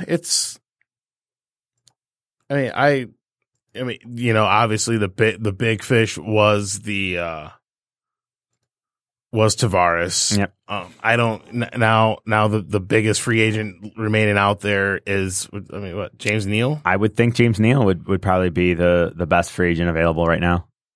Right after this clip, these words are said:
Speaker 2: Yeah. So, uh, you know, we'll, we'll, s-, we'll see what, uh, we'll, we'll see what happens here.
Speaker 1: Yeah.
Speaker 2: Uh, and
Speaker 1: I would expect the Wings to be done.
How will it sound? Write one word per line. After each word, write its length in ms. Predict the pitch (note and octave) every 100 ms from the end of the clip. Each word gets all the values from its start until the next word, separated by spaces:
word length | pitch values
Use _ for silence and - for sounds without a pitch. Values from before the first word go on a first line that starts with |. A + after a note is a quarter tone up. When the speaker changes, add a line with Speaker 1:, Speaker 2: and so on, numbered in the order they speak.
| _
Speaker 2:
Yeah. 220 | G#2 F#2 -
So, 440 | - G2+ F#2+ F#2 F#2 G2
uh, 480 | - F#2 F#2 F#2 F2+ - _ _ _
you 80 | D#3+
know, 80 | F3+
we'll, 160 | E3 F3
we'll, 120 | G#2+
s-, 200 | F#3 -
we'll 120 | -
see 180 | A2+ -
what, 120 | B2 - -
uh, 120 | E2+ -
we'll, 220 | A2+ B2 -
we'll 100 | -
see 200 | - A2
what 100 | A2
happens 360 | A2 C3+ G2+ F#2+
here. 260 | F2+ F#2 -
Speaker 1:
Yeah. 240 | F#2+ G#2+ B2 - _ _ _
Speaker 2:
Uh, 240 | - G2 F2+ -
and 640 | G#2+ G#2+ G#2+ G#2+ G2+ F#2
Speaker 1:
I 120 | - A2+
would 80 |
expect 320 | C3 - C3+ -
the 80 |
Wings 200 | C3+ C3
to 80 | -
be 80 | B2
done. 320 | A#2 G#2+ G#2+